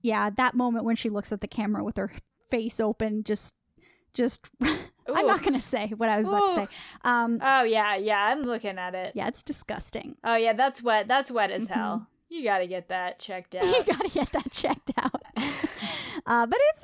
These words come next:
Speaker 1: a, it wa-, honestly, it was a fun, it was
Speaker 2: Yeah.
Speaker 1: a fun movie. So for, for listeners, I w-,
Speaker 2: That's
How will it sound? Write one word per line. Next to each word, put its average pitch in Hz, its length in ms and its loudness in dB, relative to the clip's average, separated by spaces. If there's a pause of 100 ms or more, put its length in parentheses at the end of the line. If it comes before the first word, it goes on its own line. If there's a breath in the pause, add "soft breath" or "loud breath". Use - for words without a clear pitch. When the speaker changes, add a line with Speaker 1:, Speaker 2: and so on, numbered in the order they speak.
Speaker 1:
a, - 120 -2
it 415 60 4
wa-, 359 220 2
honestly, 453 300 2
it 453 60 6
was 403 100 0
a 392 60 4
fun, 240 380 2
it 269 140 4
was 262 100 2
Speaker 2:
Yeah. 302 40 2
Speaker 1:
a - 40 -2
fun 220 220 0
movie. 196 320 -4
So 226 360 2
for, 262 260 2
for 392 180 0
listeners, 214 600 0
I - 40 -2 (120)
w-, 494 140 2
Speaker 2:
That's - 60 0